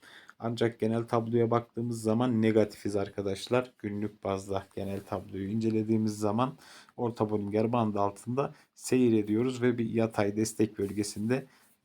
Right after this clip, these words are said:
e, tutunum sağlamış durumdayız. Bu tutunumun tepkiye dönüşebilmesi için dokuz dolar elli bir sent seviyesinin kırılıp üzerinde bir kapanış gerçekleşmesi gerekiyor ki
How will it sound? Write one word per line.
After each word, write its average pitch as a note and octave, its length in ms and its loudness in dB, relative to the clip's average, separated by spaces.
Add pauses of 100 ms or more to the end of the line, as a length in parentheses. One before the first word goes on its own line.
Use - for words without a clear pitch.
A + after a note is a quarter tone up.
e, - 40 -16 (680)
tutunum C3+ 380 -4
sağlamış A#2+ 600 2
durumdayız. A2+ 640 -4 (160)
Bu B2 100 -8
tutunumun B2+ 480 -6
tepkiye A#2 540 -2
dönüşebilmesi A2+ 720 0
için A#2+ 280 -4
dokuz A#2 360 -2
dolar G#2 220 4
elli G#2+ 280 0
bir A#2+ 60 0
sent G2+ 340 -6
seviyesinin G2 540 -6
kırılıp A#2+ 440 -4
üzerinde A2 460 0
bir C3+ 100 -8
kapanış A#2+ 440 -4
gerçekleşmesi - 840 -6
gerekiyor A#2 500 2
ki B2+ 220 -2